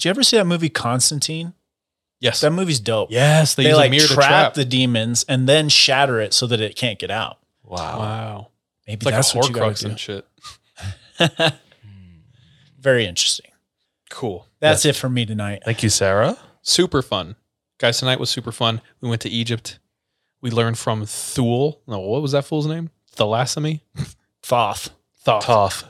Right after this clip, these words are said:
Speaker 3: Thoth.
Speaker 2: Thothy. We got all thothy with our boy.
Speaker 3: <laughs>
Speaker 2: Uh, we went missing with David, and then we, uh, frickin'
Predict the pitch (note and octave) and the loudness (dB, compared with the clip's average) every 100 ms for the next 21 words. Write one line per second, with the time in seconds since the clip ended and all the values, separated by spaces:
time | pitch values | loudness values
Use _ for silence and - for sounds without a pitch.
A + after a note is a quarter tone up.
0 | - A#2 G#2+ F#2+ - - _ _ _ _ | 0 4 4 2 -6 -18 _ _ _ _
1 | C3 C#3+ - A2+ B2 C3+ C#3 A#2+ - - | 4 4 0 -4 0 4 4 4 2 2
2 | C3+ C3+ C3 A#2+ A#2+ G#2+ A2+ B2+ A2+ - | 2 0 -2 -2 -2 0 2 4 4 2
3 | A3+ - - - - _ A2+ G#2 G#2+ A#2 | 0 -2 -4 -8 -20 _ 0 2 2 2
4 | A#2 A#2+ C3 B2+ C3 - C#3+ B2+ A2+ B2 | 2 4 4 2 2 2 2 0 2 2
5 | C3 D3+ D#3 - B2 A2+ A2+ A2 A2 G2+ | 4 2 0 -4 -4 -2 -2 -2 0 -2
6 | F#2 - - G#2+ G2 F2 | -2 -6 -10 -8 -10 -12